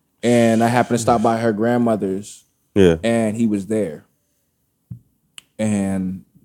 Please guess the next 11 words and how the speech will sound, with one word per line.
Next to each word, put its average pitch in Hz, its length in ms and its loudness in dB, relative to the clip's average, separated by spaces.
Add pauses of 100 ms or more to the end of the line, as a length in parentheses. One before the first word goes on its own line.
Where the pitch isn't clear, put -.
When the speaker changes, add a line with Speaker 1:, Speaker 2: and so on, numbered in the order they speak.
(100)
Speaker 1:
yeah, 117 200 4
and 101 520 0
he 110 60 -2
doesn't 104 240 -2
remember 107 240 -6
me. 117 160 -10 (720)
Speaker 2:
Yeah. 92 300 0 (260)
Speaker 1:
What's 151 200 4
crazy 165 460 0
is 123 280 2 (1500)
after 165 540 -2